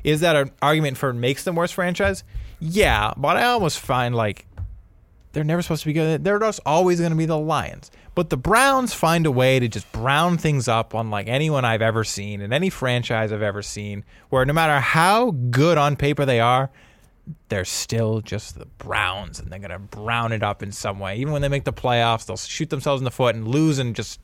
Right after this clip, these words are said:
terrible ways, ridiculous ways. I don't know. That's just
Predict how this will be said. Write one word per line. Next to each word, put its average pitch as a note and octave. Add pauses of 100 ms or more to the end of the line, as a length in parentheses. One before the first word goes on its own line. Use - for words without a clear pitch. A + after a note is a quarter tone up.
terrible E3+
ways, C3
ridiculous C#3
ways. B2 (1000)
I A#2
don't G2+
know. F2
That's G2
just -